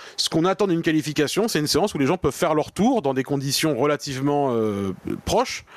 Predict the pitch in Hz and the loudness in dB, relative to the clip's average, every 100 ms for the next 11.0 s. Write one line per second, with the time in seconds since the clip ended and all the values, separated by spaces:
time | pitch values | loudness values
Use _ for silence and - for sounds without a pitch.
0 | - _ _ - 147 160 165 180 180 185 | -20 _ _ -2 2 2 4 4 4 2
1 | 151 147 - 135 127 120 220 285 - 113 | 2 0 -2 -2 -2 0 -2 -2 -6 -4
2 | - 135 127 156 170 151 143 131 - 127 | 0 0 0 0 2 2 0 -2 -2 0
3 | 247 - 135 - 226 151 165 143 135 135 | 0 0 -2 0 2 4 2 2 0 0
4 | - - - - 180 170 180 - 151 151 | -6 -16 -16 -4 0 0 0 0 0 2
5 | 147 139 135 165 160 170 156 139 143 147 | 2 2 2 2 0 0 -2 -4 -2 -2
6 | 175 135 147 139 156 170 - 147 165 180 | 0 0 0 0 0 0 -2 0 4 4
7 | 156 170 165 175 170 - - - 143 135 | 2 0 2 2 0 -6 -14 -4 -2 -2
8 | - 139 117 135 139 - - 233 196 190 | -4 -2 -2 -2 -4 -6 0 2 4 4
9 | 185 185 170 - 135 135 - 180 180 190 | 4 2 0 -2 -2 -2 0 2 4 4
10 | 180 127 123 160 165 160 156 151 180 | 2 0 2 2 2 -2 -2 0 -2